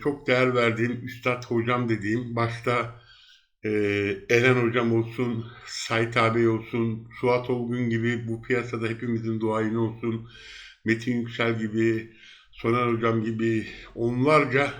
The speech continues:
dostum var. Onlar adına bir açıklama yapmak istiyorum. Onların belki kafası karışır. Hani, e, ne yapmak istiyoruz biz?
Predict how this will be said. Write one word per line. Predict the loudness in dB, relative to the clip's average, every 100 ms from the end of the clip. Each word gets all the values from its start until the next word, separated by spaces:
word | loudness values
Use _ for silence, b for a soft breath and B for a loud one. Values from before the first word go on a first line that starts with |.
| -6 0
dostum | 0 -2 -4 -2
var. | 0 -2 -8 B B B B B B
Onlar | -4 0 4 4
adına | 4 4 2
bir | 0
açıklama | -2 -4 -4 -2 -2
yapmak | -2 -2 -4
istiyorum. | -4 0 2 2 0
Onların | 0 0 0 0
belki | 0 -2
kafası | -4 -6 -6 -12 -4
karışır. | -2 -2 -2 -2
Hani, | 0 -2 -4 B B B B B _
e, | 2 4
ne | 4
yapmak | 2 0 -6 -8
istiyoruz | -6 -2 -2 -4 -6
biz? | -6 -6 -10